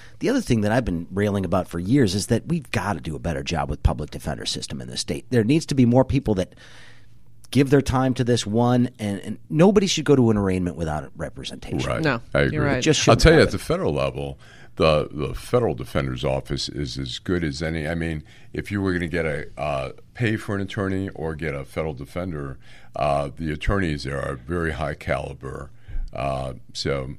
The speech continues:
Speaker 2: I mean, in, in that,
Speaker 3: Yeah.
Speaker 2: in that way, it's,
Speaker 3: In,
Speaker 2: it's,
Speaker 3: in,
Speaker 2: it's
Speaker 3: in,
Speaker 2: fair.
Speaker 3: in select pockets, in select cities, in certain places, um, you can get a really great lawyer through public aid, but, um, not here. I mean,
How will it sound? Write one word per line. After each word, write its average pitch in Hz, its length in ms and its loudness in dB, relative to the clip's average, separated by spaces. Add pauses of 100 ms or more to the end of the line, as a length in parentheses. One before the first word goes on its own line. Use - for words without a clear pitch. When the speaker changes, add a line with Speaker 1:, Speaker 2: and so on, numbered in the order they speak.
(140)
Speaker 2:
I 87 80 -4
mean, 85 220 -2
in, 82 200 -4
in 92 200 -4
that, 107 160 2
Speaker 3:
Yeah. 110 140 -2
Speaker 2:
in 107 160 0
that 110 180 4
way, 82 140 2
it's, - 180 -6
Speaker 3:
In, 226 160 -4
Speaker 2:
it's, - 80 -12
Speaker 3:
in, 240 140 -4
Speaker 2:
it's - 160 -6
Speaker 3:
in, - 60 -4
Speaker 2:
fair. - 220 0
Speaker 3:
in 208 200 -2
select 233 480 -2
pockets, 175 440 -4
in 165 120 -8
select 160 340 -8
cities, 160 540 -6
in 139 440 -8
certain 147 320 -8
places, 143 640 -8 (420)
um, 135 300 -6
you 170 140 -6
can 165 160 -6
get 147 160 -4
a 135 40 -4
really 139 360 -6
great 131 380 -6
lawyer 123 380 -6 (180)
through 139 260 -8
public 127 360 -4
aid, 117 360 -8
but, 127 240 -2 (100)
um, 123 280 -8
not 131 240 -6
here. 120 220 -10 (160)
I - 60 -6
mean, 139 240 -4